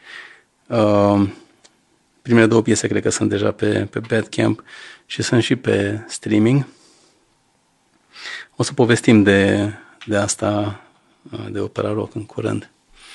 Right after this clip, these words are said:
Uh, dar legat tot de îmbrățișare, uh, e o poveste cu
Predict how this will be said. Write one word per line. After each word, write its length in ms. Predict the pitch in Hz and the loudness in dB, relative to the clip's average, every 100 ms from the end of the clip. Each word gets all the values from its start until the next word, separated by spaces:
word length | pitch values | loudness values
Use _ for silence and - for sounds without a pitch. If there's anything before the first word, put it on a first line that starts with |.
| - - - - - _ _ _ _ _ | -20 -20 -20 -20 -20 _ _ _ _ _
Uh, 540 | 120 107 104 110 107 107 _ _ - | -4 -2 -2 -4 -6 -8 _ _ 2
dar 140 | 117 | 4
legat 240 | 120 131 | 8 6
tot 120 | 131 131 | 6 6
de 500 | 120 113 107 107 104 - _ | 8 10 8 6 2 -8 _
îmbrățișare, 960 | 120 107 110 - 107 - 110 117 135 - _ _ _ _ _ _ _ _ _ _ _ - - - - _ _ - | 0 4 4 2 -4 0 2 4 2 -2 _ _ _ _ _ _ _ _ _ _ _ -20 -20 -20 -20 _ _ 0
uh, 480 | 117 113 110 110 113 - _ _ _ _ _ _ _ _ _ _ _ _ _ _ _ _ _ _ _ _ _ _ _ _ _ _ | 4 6 6 4 -2 -10 _ _ _ _ _ _ _ _ _ _ _ _ _ _ _ _ _ _ _ _ _ _ _ _ _ _
e 140 | 127 | 2
o 180 | 135 131 | 4 4
poveste 720 | 127 _ - 120 123 - 107 | 0 _ -2 4 4 4 -2
cu 440 | - 104 104 104 | -2 -2 -2 -6